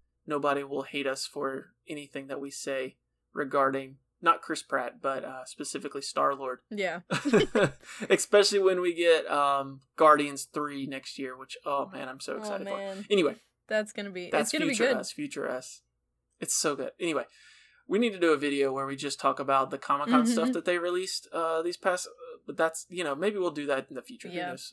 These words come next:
Speaker 1: Uh, if you want that, let us know in the Discord.
Speaker 2: Please.
Speaker 1: Uh, we
Speaker 2: <laughs>
Speaker 1: might, we might just geek out all get, jump in a voice call and just geek out
Speaker 2: <laughs> Yep.
Speaker 1: together.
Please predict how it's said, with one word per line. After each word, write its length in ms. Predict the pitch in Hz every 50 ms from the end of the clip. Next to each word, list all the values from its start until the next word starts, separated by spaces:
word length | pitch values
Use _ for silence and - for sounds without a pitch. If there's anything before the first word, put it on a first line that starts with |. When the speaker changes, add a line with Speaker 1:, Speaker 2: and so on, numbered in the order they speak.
| -
Speaker 1:
Uh, 200 | - 139 139 143 139 139
if 60 | -
you 100 | 208 214
want 220 | 196 175 175 -
that, 220 | - 175 185 - -
let 200 | - 151 139 151
us 120 | 151 - -
know 120 | 156 147
in 80 | 151 147
the 80 | 151
Discord. 460 | 143 143 139 - 208 202 156 151 147 170
Speaker 2:
Please. 60 | - -
Speaker 1:
Uh, 160 | 135 131 127 127 120 -
we 200 | 147 160 175 170
Speaker 2:
<laughs> 60 | 160
Speaker 1:
might, 240 | 160 165 185 180 - _ _ _ _ _ _ _ _ _ _ _ -
we 160 | - 165 185
might 200 | 190 180 180 170
just 200 | 180 170 160 156
geek 200 | 151 156 139 156
out 220 | 151 147 147 - - _ _ _ -
all 240 | 151 151 147 151 147
get, 220 | - 160 151 - -
jump 180 | 156 151 143 160
in 60 | 147
a 60 | 143
voice 220 | 330 135 - -
call 280 | - - - - - 262
and 120 | - -
just 160 | 139 - - -
geek 180 | - - 131
out 160 | 127 127 123
Speaker 2:
<laughs> 0 |
Yep. 140 | 208 196 196
Speaker 1:
together. 180 | - 131 131